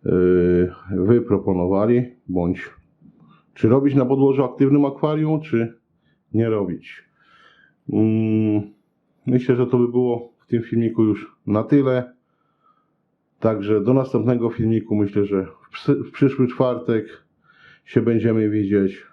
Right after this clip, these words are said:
<laughs> na YouTube. Pozdrawiam wszystkich gorąco. Cześć. Jeszcze rzut oka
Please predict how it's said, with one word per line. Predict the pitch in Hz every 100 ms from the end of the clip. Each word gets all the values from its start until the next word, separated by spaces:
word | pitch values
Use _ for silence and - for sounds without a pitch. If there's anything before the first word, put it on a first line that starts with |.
| _ _ _ _ _ _
<laughs> | _ _ - - 120 120
na | 110
YouTube. | 104 98 101 -
Pozdrawiam | - 104 110 110 101
wszystkich | 98 98 - 95 - - - - - -
gorąco. | 110 107 107 101 87 82 - _
Cześć. | - 113 92 85 - - - -
Jeszcze | 104 107 - 98 104
rzut | 127 135
oka | - 120 117 101 101